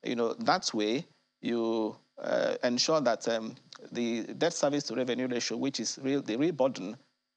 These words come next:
on, uh, you know, that we have in this country, is, um,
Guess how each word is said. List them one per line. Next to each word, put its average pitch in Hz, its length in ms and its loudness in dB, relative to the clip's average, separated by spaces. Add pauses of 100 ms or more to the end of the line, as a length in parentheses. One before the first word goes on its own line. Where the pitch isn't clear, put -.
(100)
on, 104 380 -2 (120)
uh, 58 200 -2
you 117 80 -2
know, 107 140 0
that 113 160 2
we 110 80 0
have 135 160 0
in 110 100 -4
this 117 140 -2
country, 110 440 -4 (340)
is, - 220 -6
um, 95 300 -2